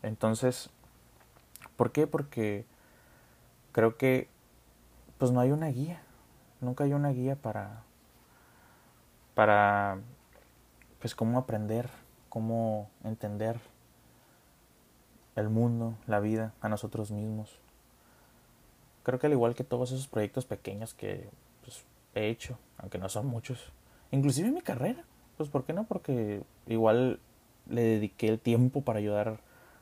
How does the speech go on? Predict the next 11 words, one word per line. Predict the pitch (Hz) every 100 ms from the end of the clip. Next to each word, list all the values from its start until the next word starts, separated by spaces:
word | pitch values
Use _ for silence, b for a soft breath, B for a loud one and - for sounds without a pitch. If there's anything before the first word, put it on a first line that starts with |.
| -
a | 107
otros, | 107 113 127 117
o |
sea, | 101 98
literalmente | 82 - - 98 95 101 107 117
el |
enfermero | 101 143 143 113 120
le | 113
ayuda | 117 131
a | 110
otros. | 101